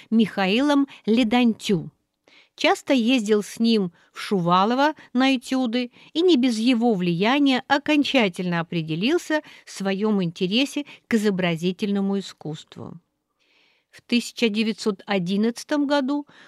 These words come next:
художник поступил в частную студию Яна Цианглинского, где познакомился с импрессионизмом и, как результат, много работал с натуры.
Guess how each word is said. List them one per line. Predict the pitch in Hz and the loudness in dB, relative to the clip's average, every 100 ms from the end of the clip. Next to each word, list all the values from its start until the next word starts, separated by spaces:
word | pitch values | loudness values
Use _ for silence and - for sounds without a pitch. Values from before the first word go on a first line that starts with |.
| _ | _
художник | - 254 359 381 349 | -2 2 2 4 0
поступил | - 262 - 254 330 302 | 0 -4 -2 0 0 0
в | |
частную | - - 254 233 214 190 | 0 0 2 0 -2 -2
студию | 170 - 269 349 330 330 320 - _ | -4 -6 -2 0 2 0 -2 -14 _
Яна | - 180 247 302 294 285 - - | -6 0 2 4 2 0 -4 -20
Цианглинского, | - 277 277 254 240 320 277 185 - 175 160 143 - _ _ - - | 0 2 4 4 4 6 6 2 -4 -8 -6 -8 -12 _ _ -14 -4
где | 220 349 | 2 2
познакомился | 370 294 285 277 311 277 262 - 233 | 2 2 2 2 2 2 2 0 -4
с | - | -2
импрессионизмом | 247 233 233 - 208 190 180 175 180 254 359 - - - | 0 0 -2 -2 -2 0 0 -2 -2 -2 -2 -4 -18 -8
и, | 285 | -4
как | 349 339 | -2 0
результат, | 302 269 262 240 330 392 _ - - | 0 0 -2 0 0 0 _ -14 -4
много | 196 220 254 339 311 | 2 4 4 4 2
работал | 311 269 175 214 - 220 | 2 2 0 -2 -2 -4
с | - | -4
натуры. | 208 202 - 160 151 - | -4 -4 -6 -10 -8 -12